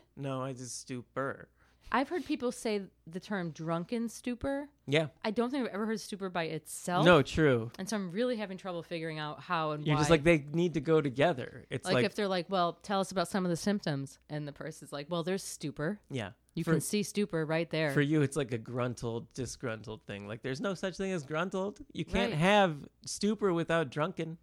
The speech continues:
Speaker 2: I think being gruntled is something that, like, a French bulldog would do.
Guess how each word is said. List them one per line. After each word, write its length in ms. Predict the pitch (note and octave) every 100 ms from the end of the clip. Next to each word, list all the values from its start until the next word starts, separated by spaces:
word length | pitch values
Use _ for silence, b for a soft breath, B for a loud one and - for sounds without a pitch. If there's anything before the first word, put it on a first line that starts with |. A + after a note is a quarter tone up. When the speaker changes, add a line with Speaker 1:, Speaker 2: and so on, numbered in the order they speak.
| -
Speaker 2:
I 80 | F#3+
think 220 | C#4+ B3+
being 180 | A#3 F#3+
gruntled 480 | E3 F3 F3 D3
is 60 | D3+
something 300 | D#3+ D#3 D3
that, 140 | C#3
like, 140 | D3+ C#3+
a 60 | C3+
French 300 | C#3+ C#3 -
bulldog 360 | C3+ - C3 -
would 120 | -
do. 240 | - C#3+